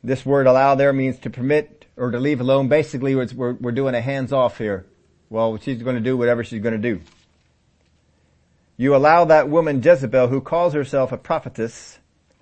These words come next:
to teach and seduce, seduce my servants to commit sexual morality and to eat things sacrificed to idols." So somehow she is not only teaching them,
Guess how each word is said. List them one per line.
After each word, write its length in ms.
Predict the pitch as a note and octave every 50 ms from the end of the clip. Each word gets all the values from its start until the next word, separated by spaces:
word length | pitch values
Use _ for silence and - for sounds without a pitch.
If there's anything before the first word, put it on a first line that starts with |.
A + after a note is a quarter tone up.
| _
to 100 | - C#3
teach 360 | A#2+ - - F3+ F3+ F3 - -
and 120 | D3 C3
seduce, 420 | - B2 C3 D#3 D3+ - - - _
seduce 440 | _ - - C3+ C3 D#3 D#3 D3 -
my 200 | D3 C#3 B2+ B2
servants 460 | - - - F3+ F3+ C#3+ C3 B2+ -
to 100 | - C3+
commit 300 | - - C3+ C#3+ D3 D3
sexual 380 | - - C#3 C3 C3 - C#3+ C3
morality 500 | C3 B2+ A#2+ A2+ G#2+ G#2+ G#2+ B2+ D3 - _ _ _ _ _ _ _ -
and 120 | A2+ A2+
to 60 | B2
eat 220 | C#3+ D#3+ E3 - -
things 300 | C#3 C3+ C3+ C3+ C3 -
sacrificed 580 | - C#3+ C3+ C3 - B2+ - C#3 C#3 C3+ C3+ -
to 80 | D#3+
idols." 420 | D#3+ F#3+ F3 B2+ F2 D#2+ - _ _ _ _ _ _ _ _ _ _ _ _ _ _ _ _ _ _ _ _ _
So 180 | - - -
somehow 400 | C3 - F#3 F#3+ E3 E3+ E3 D#3
she 280 | C3+ - - E3+ E3 D#3+
is 120 | D3 B2+
not 200 | B2+ D#3+ F3 F3+
only 240 | F3+ E3 D3+ C#3 B2
teaching 540 | - - - - A3 - - - C3 A#2 A2
them, 280 | G#2+ G#2+ A2+ C3+ D3